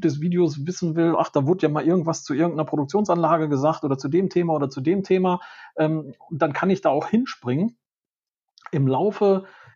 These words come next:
der letzten Monate sind allerdings von Microsoft ein paar Funktionalitäten in Stream abgeschaltet worden, um Rechnerkapazitäten zu sparen, äh, weiß ich nicht genau, aus bestimmten Gründen,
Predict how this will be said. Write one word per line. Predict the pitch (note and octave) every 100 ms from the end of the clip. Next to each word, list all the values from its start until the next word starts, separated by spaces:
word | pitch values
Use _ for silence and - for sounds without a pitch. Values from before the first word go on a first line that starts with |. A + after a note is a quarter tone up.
| _ _ _ _
der | E3+ F3
letzten | F#3+ G3+ - E3+
Monate | E3 G#3 B3 A3+ - A3 A3 F#3+
sind | F#3+ G#3+
allerdings | F3 F3+ D3+ F#3+ A#3 A#3 - -
von | F#3
Microsoft | D3+ D3+ G#3+ G3 G#3+ G#3
ein | F#3
paar | - G#3
Funktionalitäten | G#3+ G3 F#3+ F3+ E3+ - G#3+ G3+
in | - E3+
Stream | - - F#3 A3 G#3+ - -
abgeschaltet | - - G#3 - G#3+ A#3 E3+
worden, | C#3+ G3 A3 A3+ A3+
um | - D#3 D#3+ D#3 B2 A2 B2
Rechnerkapazitäten | F3 G3 G3+ F#3+ F#3+ E3+ F3+ G3 G3
zu | D#3+
sparen, | F3+ - F3 G#3+
äh, | F3 F#3 G3 F3+ C3
weiß | F#3 G3
ich |
nicht | G#3 G3
genau, | F#3+ F#3+ A3
aus | D#3+ -
bestimmten | - G3+ G3
Gründen, | F3 G#3 G#3+